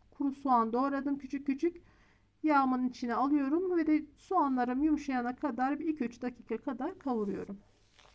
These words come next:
Soğanlarımız da bu şekilde kavrulduktan sonra üzerine yarım yemek kaşığı domates salçası ilave ettim.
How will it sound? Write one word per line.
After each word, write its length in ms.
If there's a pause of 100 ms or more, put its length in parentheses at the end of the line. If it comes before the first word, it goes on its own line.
(1300)
Soğanlarımız 640
da 100
bu 60
şekilde 420
kavrulduktan 600
sonra 340
üzerine 520 (480)
yarım 240
yemek 360
kaşığı 380
domates 380
salçası 440
ilave 380
ettim. 340